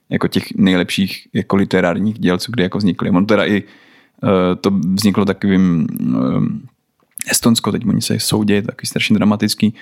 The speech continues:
taky estonský, oni jsou vlastně jako takový hrozně brutální levičáci, takový levičácký umělci, kteří dělali různý jako, jako věci, jako různý umění a jako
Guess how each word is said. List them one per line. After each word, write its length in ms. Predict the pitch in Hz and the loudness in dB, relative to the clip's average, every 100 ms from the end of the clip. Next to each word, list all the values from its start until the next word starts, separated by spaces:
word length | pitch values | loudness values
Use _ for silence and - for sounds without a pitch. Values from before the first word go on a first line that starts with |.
| - - | -20 -18
taky 160 | - - | -4 -2
estonský, 540 | - 107 - 113 110 | 2 2 4 0 0
oni 200 | - 110 | 2 2
jsou 140 | 104 107 | 4 0
vlastně 240 | 107 120 | 0 0
jako 280 | 104 117 110 _ _ _ _ - | 0 0 -4 _ _ _ _ -4
takový 520 | - - 104 104 104 - | -2 2 2 2 0 -2
hrozně 480 | 107 104 110 110 95 | 0 2 2 2 0
brutální 680 | 104 107 - 104 110 123 | 0 -2 2 2 4 2
levičáci, 880 | 113 107 104 113 101 - - - 127 90 | 2 0 0 0 0 -2 -4 -4 -8 -6
takový 360 | - - 98 - | -6 -2 0 2
levičácký 760 | 107 107 113 117 107 - 120 | 2 2 0 -2 -2 -4 -4
umělci, 580 | - 110 104 98 92 113 | 0 2 4 2 -2 -4
kteří 200 | 110 101 | -2 0
dělali 260 | 95 92 92 | 2 2 0
různý 280 | 87 95 | -2 -2
jako, 180 | 82 - | -2 -2
jako 260 | 80 - 95 | -4 0 -2
věci, 460 | 80 64 - 104 120 _ _ _ _ - | 0 -2 -2 -2 -4 _ _ _ _ -14
jako 280 | - - - - | -10 -8 -8 -10
různý 260 | - - - | -6 -6 0
umění 600 | 95 98 101 110 104 90 | 2 4 4 4 4 0
a 100 | 90 | -2
jako 360 | - - 92 | -4 -2 -6